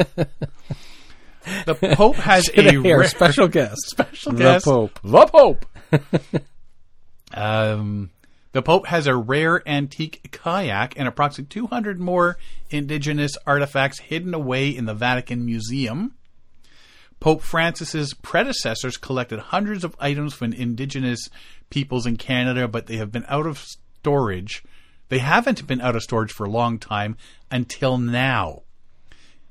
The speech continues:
Speaker 2: as delegates on a mission of truth and reconciliation prepared to meet the pontiff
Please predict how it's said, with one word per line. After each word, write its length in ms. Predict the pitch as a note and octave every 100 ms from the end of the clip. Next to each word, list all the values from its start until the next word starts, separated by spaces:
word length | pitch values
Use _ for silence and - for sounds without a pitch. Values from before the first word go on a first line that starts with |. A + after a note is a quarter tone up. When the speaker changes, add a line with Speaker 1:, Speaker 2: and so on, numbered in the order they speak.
| -
Speaker 2:
as 260 | A#2 A2+
delegates 720 | - A2+ A2 C3+ E3+ F3+ F3+ - -
on 160 | C3
a 100 | A#2
mission 400 | A#2 C3+ - D#3
of 220 | A#2+ G#2+ -
truth 380 | - D#3+ E3 -
and 220 | A#2 G#2
reconciliation 1080 | C3 - C3+ - A#2+ A#2+ A#2 C#3+ E3 B2 A2
prepared 380 | G#2+ - A2+ G#2+
to 60 |
meet 180 | A2 C#3+
the 60 | B2
pontiff 560 | - B2 B2 B2+ -